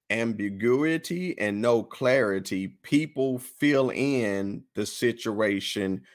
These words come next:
with what they think is most right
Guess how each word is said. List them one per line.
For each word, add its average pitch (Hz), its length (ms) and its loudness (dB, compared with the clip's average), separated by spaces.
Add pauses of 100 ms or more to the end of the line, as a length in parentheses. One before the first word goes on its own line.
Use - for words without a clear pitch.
(280)
with 107 280 2
what 104 480 4
they 120 360 4 (160)
think 147 420 2
is 107 260 -2
most 101 400 0
right 82 300 -2